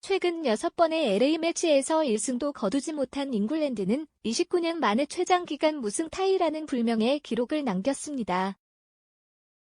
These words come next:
그런데 잉글랜드와 독일의 경기 이후 손흥민이 언급되는 놀라운 일이 벌어졌는데요. 케인의 역습 패스를 받은 상황에서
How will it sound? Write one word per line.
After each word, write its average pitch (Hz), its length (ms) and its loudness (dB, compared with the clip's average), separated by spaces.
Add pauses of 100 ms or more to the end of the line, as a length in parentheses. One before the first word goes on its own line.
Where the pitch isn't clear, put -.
(280)
그런데 285 400 0
잉글랜드와 302 760 2
독일의 254 520 -2
경기 233 340 -2
이후 247 160 0
손흥민이 349 640 0
언급되는 240 680 0
놀라운 262 400 2
일이 285 200 -2
벌어졌는데요. 226 1000 -2 (380)
케인의 339 440 0
역습 294 360 -2
패스를 349 400 -2
받은 285 260 -2
상황에서 302 720 0